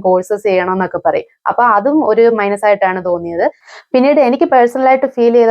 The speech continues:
കുറച്ച് കാര്യങ്ങൾ എന്തെന്ന് വെച്ചാല് നമ്മളിപ്പോ നാട്ടില് ഒത്തിരി ഫ്രണ്ട്സും റിലേറ്റീവ്സും ആയിട്ടൊക്കെ എൻജോയ് ചെയ്ത് നടന്നവരാണെങ്കിൽ ഇവിടെ വരുമ്പോ നമുക്കൊരു ലോൺലിനെസ് ഫീൽ ചെയ്യാൻ സാധ്യതയുണ്ട്. കാരണം ഇവിടുത്തെ ലൈഫ് ഭയങ്കര ബിസി ലൈഫ് ആണ്. ഇവിടെ ആളുകൾ ബിസിയാണ്. കാരണം എന്താ? അവർക്ക് എല്ലാവർക്കും പല ഷിഫ്റ്റില് എന്നും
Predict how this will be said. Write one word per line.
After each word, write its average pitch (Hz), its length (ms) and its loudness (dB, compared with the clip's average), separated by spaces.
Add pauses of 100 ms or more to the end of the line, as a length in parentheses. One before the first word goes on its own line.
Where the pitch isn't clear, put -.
കുറച്ച് 214 280 -2
കാര്യങ്ങൾ 202 340 0
എന്തെന്ന് 190 260 -2
വെച്ചാല് 180 380 0 (340)
നമ്മളിപ്പോ 254 320 0 (100)
നാട്ടില് 220 340 0 (100)
ഒത്തിരി 226 340 0
ഫ്രണ്ട്സും 208 560 -4
റിലേറ്റീവ്സും 208 580 2
ആയിട്ടൊക്കെ 202 460 0
എൻജോയ് 208 300 0
ചെയ്ത് 202 260 2
നടന്നവരാണെങ്കിൽ 190 760 -2 (280)
ഇവിടെ 226 280 0
വരുമ്പോ 208 300 0
നമുക്കൊരു 202 440 0
ലോൺലിനെസ് 208 520 0 (100)
ഫീൽ 190 220 0
ചെയ്യാൻ 190 160 0 (100)
സാധ്യതയുണ്ട്. 175 540 -2
കാരണം 202 320 0
ഇവിടുത്തെ 226 340 -2 (100)
ലൈഫ് 196 300 -2
ഭയങ്കര 196 260 0 (100)
ബിസി 202 240 -2 (100)
ലൈഫ് 185 220 0
ആണ്. 175 260 -2 (240)
ഇവിടെ 208 280 0
ആളുകൾ 208 380 2
ബിസിയാണ്. 185 500 -4
കാരണം 196 340 0
എന്താ? 196 220 0 (320)
അവർക്ക് 208 240 0
എല്ലാവർക്കും 202 420 0
പല 202 200 0
ഷിഫ്റ്റില് 208 580 -2
എന്നും 208 400 -2